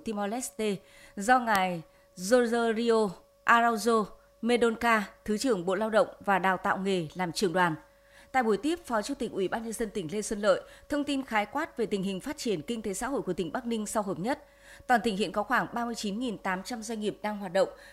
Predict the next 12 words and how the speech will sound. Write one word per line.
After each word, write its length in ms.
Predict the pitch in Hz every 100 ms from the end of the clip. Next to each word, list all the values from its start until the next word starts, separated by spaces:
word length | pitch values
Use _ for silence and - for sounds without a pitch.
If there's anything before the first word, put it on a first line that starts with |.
| -
tạo 120 | 233
việc 180 | 226 220
làm 200 | 214 202
cho 140 | 269
khoảng 240 | 262 214 170
tám 200 | 190 185
trăm 280 | 208 254 226
ba 120 | 226
mươi 140 | 226 220
nghìn 220 | 208 165
lao 140 | 196
động. 180 | 202 190